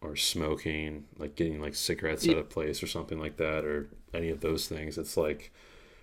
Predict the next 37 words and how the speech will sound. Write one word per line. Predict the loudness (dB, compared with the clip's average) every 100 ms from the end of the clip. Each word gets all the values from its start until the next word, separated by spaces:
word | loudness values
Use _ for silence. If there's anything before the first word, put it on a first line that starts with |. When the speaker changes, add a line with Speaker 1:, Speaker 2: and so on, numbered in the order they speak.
| -2
Speaker 1:
it's | -2 8
pretty | 12 12
ear-, | 12 12 10
like, | 8
it's | 8 8
pretty | 10 12 12
early | 12 12 10
you | 4
can | 4
get | 4
lottery | 4 4 2 2
tickets. | -2 -2 -2 0 -2 -2 -14 -20 -20 -20 -20 -20 -20 -20 -20 -2 -2 0
And | 0 2 2
Speaker 2:
And | 8
plus, | 10 12
it | 12
was | 10 10
Florida, | 10 12 12 8
so | 6 8 8
it |
could | 8 10
be | 12
even | 12 8
younger | 2 2 2 4
in | 6
Florida. | 12 12 12 12 12 8 4
Speaker 1:
<laughs> | -2 -2 -2 -4 2
So, | 12 12 12
any, | 12 12 12
yeah, | 12 12
I | 12
got | 12 12
this | 10 12
five | 12 12
dollar | 12 12
ticket, | 12 8 10 12 10 4 -2
and, | 4 4 4 2 -2